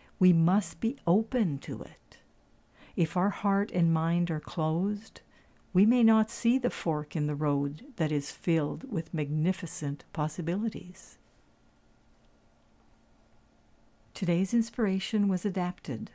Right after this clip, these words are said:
from the inner self dot com article,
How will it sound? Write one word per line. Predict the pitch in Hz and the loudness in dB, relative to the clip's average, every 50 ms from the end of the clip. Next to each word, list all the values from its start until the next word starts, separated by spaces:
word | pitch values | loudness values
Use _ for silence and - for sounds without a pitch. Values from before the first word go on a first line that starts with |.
| - - | -20 -20
from | - - 170 160 | -6 -2 -2 -2
the | 147 156 151 160 | 0 -2 -2 -2
inner | 165 180 175 | -2 -2 -4
self | - - 180 175 180 - | -4 -4 -4 -4 -4 -4
dot | - 175 170 180 - | -4 -4 -4 -4 -6
com | - 185 175 175 190 - - | -6 -4 -2 -2 -4 -4 -4
article, | 170 156 143 139 139 - 147 127 139 175 220 226 | -4 -4 -4 -6 -8 -6 -6 -4 -4 -4 -6 -8